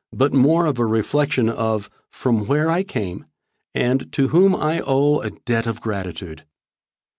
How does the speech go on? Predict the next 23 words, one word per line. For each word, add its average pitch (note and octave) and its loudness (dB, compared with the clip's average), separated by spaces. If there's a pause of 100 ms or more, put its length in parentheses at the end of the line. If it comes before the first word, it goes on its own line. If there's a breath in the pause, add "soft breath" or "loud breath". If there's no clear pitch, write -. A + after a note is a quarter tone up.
(200)
Without A#2+ 2
this B2+ 0
person's A#2+ 0
unwavering A#2 0
presence, A2+ -4 (180)
support, A#2+ -4
and G2 -6
inspiration G#2+ -2
in F#2+ 0
my A2+ 0
life, G#2 -2 (520)
I A2 -2
would G#2+ 0
not A2 -2
be A2 -2
here G#2+ 0
today F#2+ -2
to - -12
share G#2 -2
this A2 -4
message F2+ -4
with G2+ -8
you. D#2+ -6